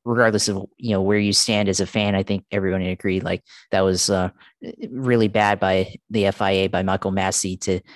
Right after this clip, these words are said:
make that kind of decision. It does bring into question why they, uh, have that procedure in place in the first place. Um, but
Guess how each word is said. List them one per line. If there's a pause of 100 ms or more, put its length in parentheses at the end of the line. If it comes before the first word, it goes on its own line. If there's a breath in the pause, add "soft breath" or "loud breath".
(140 loud breath)
make
that
kind
of
decision.
It
does
bring
into
question
why
they, (280 loud breath)
uh,
have
that
procedure
in
place
in
the
first
place. (320)
Um, (480)
but